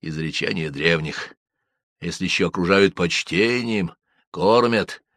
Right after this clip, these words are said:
заботятся о тебе. Чем не рай? Умиротворяющим мыслям пришёл конец, когда на крыльцо вышли покурить Лев Сократович Крыжов и Анатолий Иванович Шишулин.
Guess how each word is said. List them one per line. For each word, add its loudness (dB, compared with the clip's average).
заботятся 2
о 0
тебе. 0
Чем -2
не -2
рай? 0
Умиротворяющим 6
мыслям 2
пришёл 2
конец, 2
когда -2
на -2
крыльцо -2
вышли -4
покурить -4
Лев 4
Сократович 2
Крыжов 2
и -16
Анатолий -2
Иванович 0
Шишулин. -2